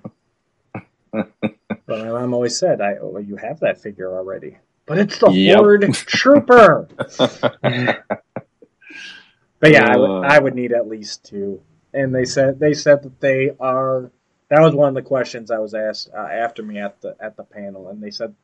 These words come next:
Speaker 2: "Don't worry, they are taking army building into account when they make the quantity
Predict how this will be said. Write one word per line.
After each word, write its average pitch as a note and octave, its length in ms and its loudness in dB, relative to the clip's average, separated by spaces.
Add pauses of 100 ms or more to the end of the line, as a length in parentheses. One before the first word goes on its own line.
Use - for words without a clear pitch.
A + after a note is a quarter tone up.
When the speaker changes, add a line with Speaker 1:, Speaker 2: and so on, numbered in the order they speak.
(120)
Speaker 2:
"Don't A#2 240 -12
worry, G#2+ 340 -10
they G#2+ 340 -14
are A#2 440 -6 (640)
taking D3 440 -2
army C#3 360 -4
building B2+ 420 -6
into A#2 220 -8
account A#2 420 -12
when G#2+ 120 -20
they A2+ 100 -12
make G#2+ 280 -16
the A2+ 80 -18
quantity A2 840 -12